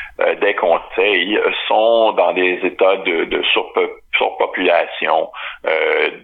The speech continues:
des, des, d'a-, d'installations qui sont, euh, non adaptées aux besoins de la, la, la, la population d'école. Euh, dans certains cas,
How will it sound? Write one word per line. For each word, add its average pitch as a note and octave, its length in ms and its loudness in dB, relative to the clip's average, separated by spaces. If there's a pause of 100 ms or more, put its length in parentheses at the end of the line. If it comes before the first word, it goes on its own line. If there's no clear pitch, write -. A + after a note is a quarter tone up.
(360)
des, F2+ 420 -2
des, E2+ 580 -2 (600)
d'a-, F#2+ 280 0 (140)
d'installations G#2 1040 0
qui - 160 -2 (180)
sont, F2 520 4
euh, D2+ 440 -2 (300)
non F#2+ 200 2
adaptées F#2 560 0
aux F2 140 0
besoins F2 480 -2
de E2+ 100 -10
la, E2 140 2
la, D#2 140 0 (120)
la, - 120 -2 (140)
la - 100 0
population F2 680 -2
d'école. E2 500 -4 (520)
Euh, D2+ 460 0
dans F#2+ 200 0
certains - 300 -4
cas, B2 180 0